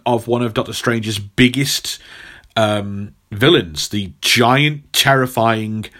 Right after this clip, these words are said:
multi-tentacled, single-eyed elder god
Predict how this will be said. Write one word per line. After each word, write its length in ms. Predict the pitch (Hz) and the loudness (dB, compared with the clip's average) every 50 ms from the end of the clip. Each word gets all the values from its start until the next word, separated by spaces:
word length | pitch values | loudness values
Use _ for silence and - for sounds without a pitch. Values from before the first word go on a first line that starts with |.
| - - _ _ - | -20 -20 _ _ -6
multi-tentacled, 1200 | 95 110 131 147 151 147 - 160 156 147 - - 139 139 139 - 127 - - 127 120 120 110 107 | 0 2 2 2 2 0 -2 -2 -2 -2 -2 0 0 0 0 -2 -4 -2 0 0 0 0 -2 -2
single-eyed 1080 | - - - - - 135 143 143 139 127 - - 127 127 123 127 120 120 117 110 - - - | -2 0 0 2 2 2 2 2 2 2 2 0 0 2 2 2 2 0 -2 -2 -2 0 2
elder 400 | 123 131 135 151 139 120 123 113 | 4 4 4 4 2 0 -2 -2
god 460 | 110 - 113 110 110 107 107 98 | 0 0 2 2 2 0 -2 -4